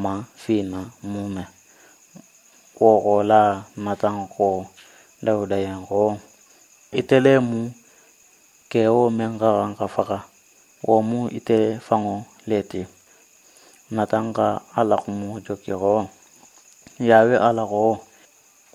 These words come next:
Nte ka inye ala tombong ka manse ya di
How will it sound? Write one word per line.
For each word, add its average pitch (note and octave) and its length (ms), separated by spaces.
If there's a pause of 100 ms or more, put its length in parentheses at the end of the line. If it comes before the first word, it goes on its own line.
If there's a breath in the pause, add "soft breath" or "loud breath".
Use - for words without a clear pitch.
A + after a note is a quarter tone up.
Nte C3 280
ka A#2 120 (480)
inye A#2+ 240
ala A#2 160
tombong A2 560 (540 soft breath)
ka A2+ 100
manse A2 400
ya A2+ 160
di G#2 320